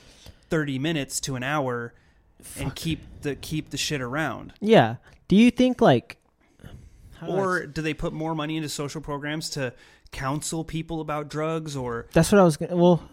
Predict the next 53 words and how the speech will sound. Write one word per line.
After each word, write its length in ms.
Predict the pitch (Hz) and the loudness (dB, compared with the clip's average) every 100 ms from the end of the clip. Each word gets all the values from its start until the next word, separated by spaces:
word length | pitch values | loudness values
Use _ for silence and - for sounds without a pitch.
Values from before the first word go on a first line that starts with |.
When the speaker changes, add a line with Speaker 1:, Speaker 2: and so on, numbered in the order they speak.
| - | -6
Speaker 1:
make 200 | 147 151 | -6 -4
sure 180 | - 156 | -6 -4
that 160 | 135 | 2
Speaker 2:
yeah. 120 | 196 - | 4 4
Speaker 1:
type 120 | 143 | 2
of 60 | |
shit 160 | - 139 | -8 -8
just 160 | 135 - | -8 -8
doesn't 240 | 143 143 | -8 -8
take 300 | - 131 - | -10 -14 -12
place? 460 | - 160 - - - | -8 -8 -8 -12 4
Speaker 2:
I 40 | 170 | 8
was 80 | |
gonna 120 | 190 175 | 10 10
say, 200 | 202 165 | 10 10
like, 160 | 131 | 8
do 80 | - | 8
you 80 | 190 | 6
think 240 | - 233 - _ _ _ _ _ _ _ - | 8 4 2 _ _ _ _ _ _ _ 2
now 200 | 156 160 | 6 8
that 140 | 156 | 8
that 140 | 151 127 | 6 4
happened, 420 | 131 151 - 139 | 4 2 4 4
like, 160 | 127 - | 2 2
that 140 | 131 | 2
these 160 | 147 135 | 2 2
people, 460 | - 160 147 127 - | 2 0 4 2 2
I 80 | 139 | 0
mean, 200 | 160 143 | 0 0
I 60 | 131 | -2
doubt 340 | 135 139 127 | 0 2 4
it, 160 | 117 - | 2 0
but, 100 | 131 | -4
like, 200 | - - | -4 -2
do 60 | |
you 40 | 147 | 2
think 160 | 165 165 | 4 4
these 120 | 151 | 4
people, 320 | 151 147 131 | 4 8 10
they're 120 | 123 | 8
like, 160 | 113 120 - | 4 0 -4
"Well, 240 | 135 196 | 0 2
it's, 260 | - - - _ - | 0 -6 -14 _ -6
it's 340 | 135 135 - | -2 -2 0
all 140 | 139 139 | 2 6
good 280 | 147 196 139 | 10 10 8
now. 280 | 170 180 165 | 6 8 8
Like, 360 | 135 113 - - - - _ _ _ | 8 6 0 -20 -20 -20 _ _ _
I'm, 580 | - 131 143 143 139 120 _ _ - | -4 0 4 4 4 0 _ _ -4
like, 380 | 120 101 - - _ _ _ _ - - | -2 -2 -6 -20 _ _ _ _ -20 -12
what's 320 | 120 143 - | 4 4 4
the 80 | - | -2
point 320 | - 175 - | 6 4 4